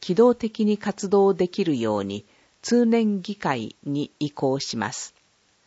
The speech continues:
山積する行政課題に対し、議会としても町民の皆様により納得していただけるように、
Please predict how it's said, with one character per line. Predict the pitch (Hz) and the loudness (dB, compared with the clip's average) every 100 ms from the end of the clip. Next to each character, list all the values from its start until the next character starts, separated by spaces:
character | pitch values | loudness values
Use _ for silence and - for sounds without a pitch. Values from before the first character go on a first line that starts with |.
| _ _ _ _ _ _ | _ _ _ _ _ _
山 | - 214 233 | -4 0 0
積 | - 220 - | 2 -2 -2
す | - - | -8 -2
る | 180 - 165 | 0 -2 2
行 | 208 233 | 4 4
政 | - 226 220 | 2 0 0
課 | - 196 | 0 2
題 | 165 127 | 2 0
に | 120 127 | -2 -4
対 | 170 143 | -2 -4
し、 | 127 - 87 _ _ _ _ _ | -4 -8 -10 _ _ _ _ _
議 | 185 220 | -4 0
会 | 208 185 | 0 0
と | - 160 | 0 -2
し | - | -2
て | - 160 | -4 -2
も | 127 - _ - | -2 -6 _ -2
町 | 214 233 | 4 4
民 | 226 233 208 | 4 2 0
の | 208 | 0
皆 | 202 214 233 | 2 2 0
様 | 180 151 139 | 0 -2 -2
に | 123 131 _ _ _ _ | -4 -6 _ _ _ _
よ | 170 190 | 2 4
り | 240 - | 4 0
納 | 156 165 | -2 -2
得 | - 202 202 214 | -2 -4 0 -2
し | - | 0
て | 190 | 0
い | 185 | 0
た | 190 | 0
だ | 190 | -2
け | - 175 | -2 -2
る | 180 175 | 0 0
よ | 170 131 | 2 0
う | |
に、 | 110 110 | -2 -6